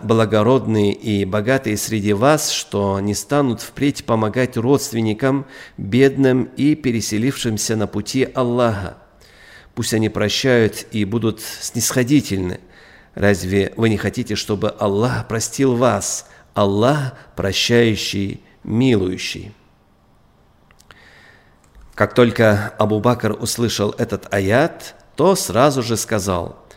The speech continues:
"Да, клянусь Аллахом, я жела-, да, клянусь Аллахом, я желаю, чтобы Аллах простил меня". После этого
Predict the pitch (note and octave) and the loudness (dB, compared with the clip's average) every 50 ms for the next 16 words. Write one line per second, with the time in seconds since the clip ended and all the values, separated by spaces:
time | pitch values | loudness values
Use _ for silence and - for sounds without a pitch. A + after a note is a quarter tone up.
0 | - - - _ - G2+ G#2+ A#2+ A2+ F#2+ E2+ F2+ - - - A#2 C3+ D#3 C#3+ - | -20 -20 -20 _ -6 2 4 4 4 4 2 -2 -8 -4 0 4 6 6 6 4
1 | - - A#2 A2 A2 A2+ A2 G#2 G2 G2 F2 F2+ - - - - - - G2 A2 | 2 0 0 2 4 2 2 0 0 -4 -6 -8 -10 -16 -20 -20 -12 -6 -2 -2
2 | A2 G2 F#2+ G2+ G2 G#2+ A2 - - - - - - _ _ _ - - - _ | 0 0 0 0 0 0 -2 -2 -6 -16 -20 -20 -20 _ _ _ -20 -20 -20 _
3 | _ _ _ _ - - G#2 A#2 A#2 G2+ F2+ F2 F2+ - - A#2 B2 C3 D3 C#3 | _ _ _ _ -10 -4 2 4 4 4 2 0 -6 -6 0 2 4 4 4 4
4 | - - - B2+ A#2+ A2+ A2 G#2+ F2 G2 F#2 F2 - - - - - - - G2+ | 2 0 0 0 2 2 2 0 0 -2 -4 -6 -6 -10 -16 -20 -16 -10 -4 0
5 | G#2 G#2+ G#2 G2+ - - - - - G2+ G2 G#2 A2+ A2+ A2 A#2+ B2+ B2 A#2 G#2+ | 2 2 2 2 0 -2 -8 -10 -8 -6 -2 0 2 2 4 4 4 4 4 2
6 | G2+ - - G2+ F#2+ F#2+ G#2 - - G2+ G2+ G2+ G#2+ G#2+ A#2+ A#2 - - A2+ A2 | 2 -2 -4 -4 -2 0 -2 -2 0 -2 0 2 2 0 0 -2 -6 -4 -4 -4
7 | - - - - F3 D#3 B2+ A2 G#2 F#2+ F#2 F2+ F2 - - - _ _ _ - | -4 -4 0 4 6 8 8 8 4 2 0 -2 -6 -10 -16 -20 _ _ _ -20
8 | - - - - - - - - - G2+ - A2 G#2 - E3 D#3+ - C#3 A#2+ A#2+ | -20 -20 -20 -20 -20 -18 -8 -4 -4 -2 0 -2 0 0 0 2 2 4 4 4
9 | A2+ A2+ | 2 2